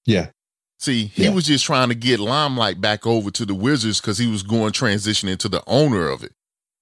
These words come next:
Speaker 2: So
Speaker 1: Yeah.
Speaker 2: that was a, that was a messed up
Speaker 1: And
Speaker 2: deal.
Speaker 1: then they,
Speaker 2: And, and
Speaker 1: again, they used him to, to attract the crowd.
Speaker 2: There you go.
Speaker 1: But, but notice how the history of it,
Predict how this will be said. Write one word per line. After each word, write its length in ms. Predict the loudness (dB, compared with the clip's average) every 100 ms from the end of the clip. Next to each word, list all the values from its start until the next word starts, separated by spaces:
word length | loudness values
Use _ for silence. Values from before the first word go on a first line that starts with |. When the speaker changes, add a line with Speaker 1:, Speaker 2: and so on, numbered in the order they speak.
| -4
Speaker 2:
So 300 | 0 0 0
Speaker 1:
Yeah. 220 | 0 -2 -4
Speaker 2:
that 200 | -2 0
was 140 | 0
a, 60 | -2
that 180 | 0 0
was 160 | 0
a 60 | 0
messed 360 | 0 0 0 -2
up 120 | -2
Speaker 1:
And 40 |
Speaker 2:
deal. 160 | 0 0
Speaker 1:
then 120 | 2
they, 160 | 2 0
Speaker 2:
And, 80 | 0
and 200 | 0 2
Speaker 1:
again, 420 | 2 2 2 2
they 60 | 2
used 440 | 2 2 0 0
him 180 | 0 2
to, 100 | 0
to 320 | -2 0 2
attract 340 | 2 0 0 0
the 80 |
crowd. 420 | 0 0 0 -2 -2
Speaker 2:
There 100 | -2
you 140 | -2
go. 280 | 0 -2 -4 _ _ _ _ _ _ _ _ -2
Speaker 1:
But, 240 | 0 2
but 100 | 2
notice 420 | 2 2 2 2
how 680 | 2 2 2 2 0 -2 -6 _ _ _ _
the 120 | 0 2
history 480 | 2 0 0 2 2
of 160 | 2
it, 220 | 0 -2